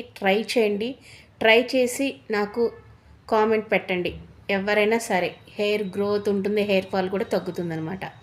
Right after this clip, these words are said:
నేనైతే చూడండి ఎలా అప్లై చేసుకుంటున్నానో, చక్క పాయలు పాయలు తీసి అప్లై చేసుకుంటాను నేను. అలా చక్కగా అప్లై చేసుకొని నైట్ అంతా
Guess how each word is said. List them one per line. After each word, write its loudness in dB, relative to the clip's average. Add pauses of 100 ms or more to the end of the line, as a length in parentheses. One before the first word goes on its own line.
(480)
నేనైతే 2
చూడండి 4
ఎలా 4
అప్లై 0
చేసుకుంటున్నానో, -2
చక్క -6 (120)
పాయలు 2
పాయలు 0
తీసి -4
అప్లై -2
చేసుకుంటాను -6
నేను. -6 (680)
అలా 0
చక్కగా -2
అప్లై 0
చేసుకొని 0
నైట్ 0
అంతా 0